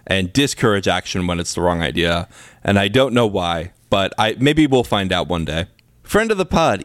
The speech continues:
E Hoop, says, "Regarding the Christopher Tolkien reading, I can't find the version that starts in Darkening and sort of think maybe the dark hand of Tol-, the Tolkien lawyers is scrubbing it from YouTube. I really l-, feel like I remember more of,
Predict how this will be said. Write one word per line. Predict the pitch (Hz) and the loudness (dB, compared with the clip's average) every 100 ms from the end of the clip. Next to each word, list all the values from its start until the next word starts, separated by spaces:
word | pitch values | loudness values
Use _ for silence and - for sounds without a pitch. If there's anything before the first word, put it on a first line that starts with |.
| - | -6
E | 143 175 165 | -2 0 0
Hoop, | - 143 110 - - - | 2 4 4 0 -12 -12
says, | - - - 127 92 69 107 143 - | -8 -4 2 2 2 0 -2 -2 0
"Regarding | 113 110 135 143 139 135 | 0 2 2 2 0 -2
the | 117 | -4
Christopher | - 165 - 165 160 | -2 -2 -2 -6 -4
Tolkien | - 110 101 101 95 | 0 0 2 0 2
reading, | 95 92 95 | 2 2 2
I | 95 | 0
can't | - - 127 - | -2 -2 -2 -2
find | - 117 110 | -2 0 2
the | |
version | 98 92 90 98 85 | 2 2 2 0 -2
that | 73 - | -2 -4
starts | - 87 90 | -2 -2 0
in | 82 87 | -2 0
Darkening | 101 131 107 92 95 - - - - | 0 2 0 0 -2 -6 -12 -10 -2
and | 107 | 0
sort | - - 185 | 0 2 2
of | 180 | 2
think | - 139 131 - | 0 0 0 -2
maybe | 107 113 117 | 0 2 2
the | 110 | 0
dark | 98 95 98 | 2 2 0
hand | - 101 95 | 0 0 2
of | 92 - | 0 -2
Tol-, | 110 | -4
the | 87 101 | -2 0
Tolkien | 101 92 90 90 | 0 0 0 2
lawyers | 90 90 90 92 - | 2 2 2 0 0
is | 90 92 92 - | 0 2 0 -4
scrubbing | - - 78 80 | -6 -2 -2 0
it | 87 - | -2 -2
from | 90 | -4
YouTube. | 92 92 90 76 - - - - - - _ - - | -2 -2 -2 -2 -4 -14 -20 -20 -20 -20 _ -8 -2
I | 113 117 | -2 0
really | 104 127 165 170 165 160 | 0 4 4 2 0 -2
l-, | 107 | -6
feel | - - 123 117 110 - | -6 0 4 4 4 2
like | 98 95 | -2 0
I | 95 | 0
remember | 92 98 101 98 95 | 2 2 4 4 4
more | 95 101 117 113 | 4 6 4 2
of, | 101 98 | -2 -6